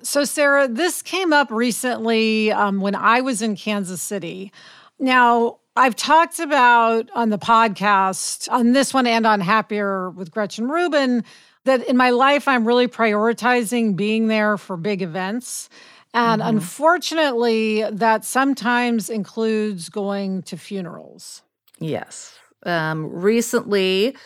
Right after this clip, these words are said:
Speaker 2: someone that we went to high school with died unexpectedly, someone that we were both close to. And I was traveling and couldn't go. And you decided that you were gonna go to the funeral, which I'm so glad you did.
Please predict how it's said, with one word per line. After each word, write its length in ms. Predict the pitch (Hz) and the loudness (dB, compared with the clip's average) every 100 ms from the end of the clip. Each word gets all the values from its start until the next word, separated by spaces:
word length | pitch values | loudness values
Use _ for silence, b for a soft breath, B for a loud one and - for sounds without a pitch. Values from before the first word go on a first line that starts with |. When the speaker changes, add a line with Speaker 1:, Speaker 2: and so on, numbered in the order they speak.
| B B B B B B | B B B B B B
Speaker 2:
someone 480 | - - 196 190 185 | -6 0 2 2 2
that 160 | 175 175 | 0 2
we 140 | 180 | 2
went 180 | 170 165 | 2 0
to 80 | 190 | 0
high 180 | 269 294 | 2 0
school 260 | - 262 | 2 2
with 480 | 240 233 233 - - _ - - | 4 4 2 -2 -20 _ -20 -8
died 340 | 190 190 185 180 | 0 2 4 2
unexpectedly, 1200 | 170 165 - - 180 - 170 160 160 147 151 175 B B | 0 -2 -6 -4 -4 -4 -4 -2 -2 -2 -6 -8 B B
someone 380 | - - 311 320 | -8 0 2 4
that 120 | 294 | 4
we 100 | 220 | 4
were 100 | 220 | 4
both 300 | 196 202 226 | 4 4 2
close 360 | - 180 165 - | 0 0 0 -4
to. 360 | - 131 156 269 B B B B | -4 -2 -2 -4 B B B B
And 680 | 190 190 180 175 175 170 - - | 0 2 2 0 -2 -4 -6 0
I 220 | 202 226 | 2 4
was 180 | 220 - | 2 0
traveling 680 | 214 180 151 151 185 285 320 | 0 0 0 0 0 -2 -4
and 260 | 180 175 160 | -2 -2 -4
couldn't 360 | - 254 208 - | -2 0 0 -4
go. 440 | 80 71 90 302 - | -4 -2 -2 -6 -4
And 680 | 185 185 175 175 175 165 - - | 0 2 2 0 -4 -6 -10 -8
you 760 | 196 226 247 226 214 214 220 - | -2 2 6 6 6 6 2 -2
decided 760 | 196 - 175 175 170 165 - - | -4 0 2 2 2 0 -4 -6
that 340 | 185 160 160 | -2 -2 -2
you 180 | 180 175 | -4 -4
were 120 | 170 | -4
gonna 180 | 170 160 | -4 -4
go 300 | 160 147 165 | -2 -2 -4
to 120 | - | -6
the 80 | 156 | -8
funeral, 380 | 160 165 160 151 | -6 -6 -4 -4
which 180 | 170 | -4
I'm 200 | - 180 | -2 -2
so 580 | 180 - - - 214 202 | -4 -6 -6 0 2 4
glad 380 | 185 170 147 - | 2 0 0 -4
you 100 | 85 | -4
did. 400 | - - - 147 | -4 -4 -8 -16